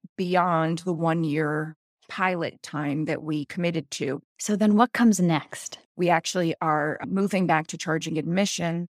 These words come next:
Speaker 1: starting November second. And so it will have been fifteen months that we offered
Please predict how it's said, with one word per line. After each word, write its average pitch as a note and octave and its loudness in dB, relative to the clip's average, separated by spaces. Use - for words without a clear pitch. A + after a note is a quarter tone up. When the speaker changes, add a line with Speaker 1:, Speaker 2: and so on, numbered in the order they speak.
Speaker 1:
starting D#3 0
November D3+ -2
second. D#3+ -2
And F3+ 0
so G3 0
it F#3 0
will G#3+ 4
have G#3+ -2
been G3 2
fifteen A3 0
months F#3 0
that - -6
we F3+ 0
offered E3 -2